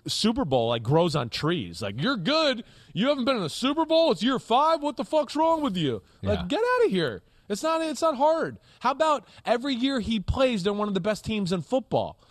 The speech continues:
Speaker 1: and they're dangerous. All right, the playoffs haven't worked out quite, quite the right way, but he's still special,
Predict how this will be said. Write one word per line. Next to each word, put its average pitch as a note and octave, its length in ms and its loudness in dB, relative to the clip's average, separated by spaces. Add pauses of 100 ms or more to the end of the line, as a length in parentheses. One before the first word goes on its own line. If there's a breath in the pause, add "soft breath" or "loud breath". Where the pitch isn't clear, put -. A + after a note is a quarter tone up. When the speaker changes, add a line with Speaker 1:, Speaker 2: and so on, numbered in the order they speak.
Speaker 1:
and F3+ 140 0
they're G3+ 120 0
dangerous. F3+ 680 -2 (180 soft breath)
All G#3+ 120 0
right, C4 260 0 (160)
the - 100 -4
playoffs A3+ 380 2
haven't A#3 260 -2
worked A#3+ 220 -2
out B3+ 280 -2
quite, - 320 -2
quite D#3+ 300 -2
the C#3+ 80 -2
right C3+ 180 0
way, G2+ 260 -4 (420 soft breath)
but G3 120 0
he's G#3+ 160 2
still B3+ 260 0
special, - 600 -4